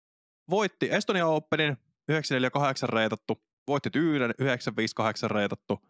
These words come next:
Nokia Openissa yhdeksän kahdeksan kaksi reitattu yhteistulos, tai kierrosreitingin keskiarvo. Oulu voitti yhdeksän viisi kolme. Ö, oli toinen Kööpenhaminassa, Europro Tourin kauden avauskilpailu.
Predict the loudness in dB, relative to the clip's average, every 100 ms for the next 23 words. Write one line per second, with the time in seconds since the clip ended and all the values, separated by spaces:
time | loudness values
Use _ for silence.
0 | _ _ _ _ _ _ _ _ -4 0
1 | 0 0 0 -2 -2 -2 0 0 0 -2
2 | -4 -2 -2 -4 -10 _ -2 -2 -6 -12
3 | -12 _ _ _ _ _ _ _ -4 -2
4 | 0 -2 -2 -2 0 -2 -2 -2 -2 -6
5 | _ _ -4 -4 -12 _ _ -6 -6 -6
6 | -10 -8 -6 -6 -8 -8 -12 -14 _ _
7 | -20 _ _ _ _ _ -2 0 0 0
8 | 0 0 -4 -4 _ _ -4 -2 -4 -4
9 | -2 -4 -4 -12 -20 _ _ _ _ _
10 | _ -2 2 2 0 0 0 0 0 0
11 | 0 -2 -2 -4 -4 -6 _ _ _ _
12 | -2 0 0 0 2 0 0 0 0 0
13 | 0 0 -2 0 2 0